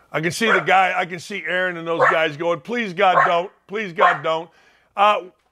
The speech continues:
at the break, I'm taking Lula upstairs. I didn't know we had painters here. We got painters here.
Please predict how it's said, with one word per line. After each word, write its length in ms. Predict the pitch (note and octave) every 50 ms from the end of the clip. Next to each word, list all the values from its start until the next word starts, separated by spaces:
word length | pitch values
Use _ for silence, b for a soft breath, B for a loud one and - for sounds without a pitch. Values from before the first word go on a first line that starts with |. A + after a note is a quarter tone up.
| _ _ -
at 180 | F#3+ G#3 A3 -
the 80 | A3+
break, 380 | F#3 C#3 G#3 B3 C4 A#3+ - -
I'm 120 | G3 G3
taking 280 | D#3 - G#3+ G#3 F3+ F#3+
Lula 380 | F3+ F#3+ G3 G3+ F#3+ F#3+ F3+ E3+
upstairs. 540 | D#3 - - - - E3+ E3 D#3 C3+ C3
I 120 | C#3+ D#3+ F3+
didn't 160 | F#3 F3+ E3+
know 160 | F3 F3+ F3+
we 120 | F3 E3+ E3
had 200 | D#3 D3+ - -
painters 460 | - D#3+ D#3+ D#3+ D#3 D3+ D3 C3 -
here. 160 | D3+ C#3 C3
We 80 | D3 D#3
got 220 | E3+ D#3 C#3+ -
painters 420 | - D3+ D3 D#3 D3+ C#3+ C#3+ C3
here. 320 | - C#3+ C#3+ B2+ A2 F2+